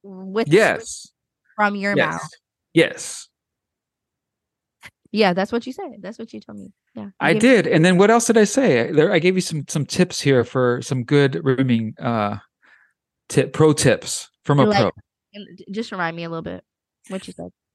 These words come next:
Speaker 2: I told you t-, that, uh, that he's gonna be ready, that he'll be nice and clean for you because he know, he, it sounds like he is, uh, really into this. So he's had a chance to, like, figure that part out.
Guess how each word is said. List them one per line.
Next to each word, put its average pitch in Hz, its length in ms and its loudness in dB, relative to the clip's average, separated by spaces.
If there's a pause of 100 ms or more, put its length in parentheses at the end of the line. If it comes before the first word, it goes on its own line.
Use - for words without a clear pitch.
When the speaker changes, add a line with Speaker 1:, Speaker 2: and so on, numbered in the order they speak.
Speaker 2:
I 165 100 4
told 165 400 0
you 170 220 4
t-, 170 180 -14
that, 139 460 0 (100)
uh, 123 640 -4 (420)
that 143 140 2
he's 139 200 4
gonna 160 140 2
be 160 140 4
ready, 123 300 2
that 117 120 2
he'll 131 220 2
be 127 160 0
nice 120 260 0
and 139 80 -6
clean 117 240 -2
for 104 140 -6
you 90 360 -4 (300)
because 117 360 -2
he 123 140 2
know, 127 120 0
he, 117 180 -4
it 127 140 0
sounds 139 200 2
like 135 140 0
he 127 340 0
is, 117 320 0
uh, 107 320 0
really 123 300 2
into 107 220 -4
this. 80 340 -6
So - 180 0
he's 113 460 4
had 117 280 -2
a 127 80 0
chance 113 380 -2
to, 117 80 0
like, 101 220 2
figure 110 220 0
that 95 180 -2 (120)
part 90 120 -4
out. 73 300 -6